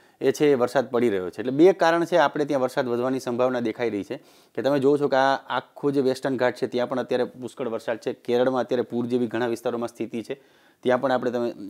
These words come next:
એ છે. અને હવે જે મોન્સૂન ટ્રફ અહીંયા ઉપર છે, અહીંયા આ રીતે આમ જે મોન્સૂન ટ્રફ આ રીતે આવતી હોય છે એ ધીમે ધીમે આ જે એની ધરી છે એ નીચી થશે અને આ રીતે બનશે. એટલે ગુજરાતની આસપાસ આવશે,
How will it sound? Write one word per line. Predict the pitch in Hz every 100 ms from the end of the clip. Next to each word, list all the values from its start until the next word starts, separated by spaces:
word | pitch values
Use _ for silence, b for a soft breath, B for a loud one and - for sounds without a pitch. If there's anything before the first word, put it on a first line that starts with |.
| 127
એ |
છે. | 120 135
અને | - - 120 123
હવે | 135
જે | 139 131
મોન્સૂન | 127 127 156 135
ટ્રફ | 131 135
અહીંયા | 135
ઉપર | 131 120 156 147
છે, | - 101 104 - _ _ _ _ _ -
અહીંયા | 120 117
આ | 104
રીતે | 117 120 123
આમ | 120
જે | 113
મોન્સૂન | 110 110 120
ટ્રફ | 107 107 107
આ |
રીતે | 104 104 104
આવતી | 101 113
હોય | 95
છે | 85
એ | 98 117
ધીમે | 117 110 123
ધીમે | 123 123
આ | 120 120
જે | 120
એની | 127
ધરી | 117 104 120
છે | 113
એ | 113
નીચી | 107 107
થશે | 135 101 104 - B B B
અને | 107
આ | 110
રીતે | 117 113
બનશે. | 104 101 92 -
એટલે | - _ - 110
ગુજરાતની | 107 110 127 131 127
આસપાસ | 113 - - 156 151
આવશે, | 110 98 101